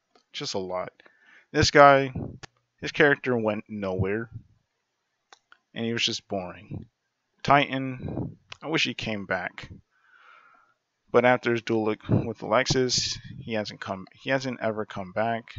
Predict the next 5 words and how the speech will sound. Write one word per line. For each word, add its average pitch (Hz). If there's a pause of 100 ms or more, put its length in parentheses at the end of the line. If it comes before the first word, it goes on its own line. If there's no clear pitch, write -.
(680)
Vetrix, 131 (480)
favorite 127
villain 110 (400)
in 110
Zaxel. -